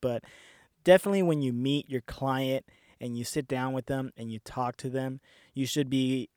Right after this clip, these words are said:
kind of going in your head, asking yourself, "Is this a couple that I'd want to work with?" Um, an even bigger question that you could ask yourself is, "Is this the kind of couple that I would want to be friends with?"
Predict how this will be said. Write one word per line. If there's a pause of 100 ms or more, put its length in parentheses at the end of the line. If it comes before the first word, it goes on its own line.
kind
of
going
in
your
head, (440)
asking
yourself,
"Is
this (400)
a
couple
that
I'd
want
to
work
with?" (440)
Um,
an
even
bigger
question
that
you
could
ask
yourself
is, (220)
"Is
this
the
kind
of
couple
that
I
would
want
to
be (260)
friends
with?"